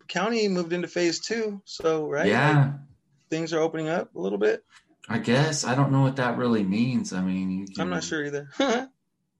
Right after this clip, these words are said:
Speaker 2: don't know.
Speaker 1: I just saw the thing. Uh, people are excited. I don't know.
Speaker 2: Yeah,
Speaker 1: So I think I'm
Speaker 2: everyone's
Speaker 1: supposed to be
Speaker 2: super
Speaker 1: excited, but,
Speaker 2: excited.
Speaker 1: uh, we'll have to do a thing if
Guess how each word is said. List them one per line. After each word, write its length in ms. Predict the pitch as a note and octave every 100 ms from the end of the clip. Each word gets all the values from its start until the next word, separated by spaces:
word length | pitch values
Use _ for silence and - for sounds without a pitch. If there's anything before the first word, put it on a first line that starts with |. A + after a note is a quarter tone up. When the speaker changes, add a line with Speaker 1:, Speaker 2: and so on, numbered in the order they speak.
| -
Speaker 2:
don't 180 | - -
know. 80 | G3+
Speaker 1:
I 60 | G3+
just 180 | A3+
saw 180 | - G3+
the 100 | G3+
thing. 320 | F#3 F#3+ G3 - -
Uh, 140 | F#3
people 240 | G3 F#3+ F#3
are 40 |
excited. 420 | F2 - F#2+ F#2+ F3
I 80 | E3+
don't 80 | F#2
know. 160 | G#3 - _ _
Speaker 2:
Yeah, 200 | F2+ G#2
Speaker 1:
So 140 | B2+ D#3+
I 20 |
think 140 | D3+
I'm 80 | D#3+
Speaker 2:
everyone's 180 | D3+ D#3
Speaker 1:
supposed 180 | E3 D3+
to 40 |
be 120 | D3+ C#3+
Speaker 2:
super 40 | D3
Speaker 1:
excited, 180 | C#3+ D3+
but, 120 | C#3
Speaker 2:
excited. 140 | F#2 - - _ _ _ _ _ _ _ -
Speaker 1:
uh, 200 | D3 C3+
we'll 100 | D3
have 140 | E3+ E3+
to 80 |
do 140 | E3 E3+
a 40 |
thing 300 | D#3 E3+ E3+
if 100 | C#3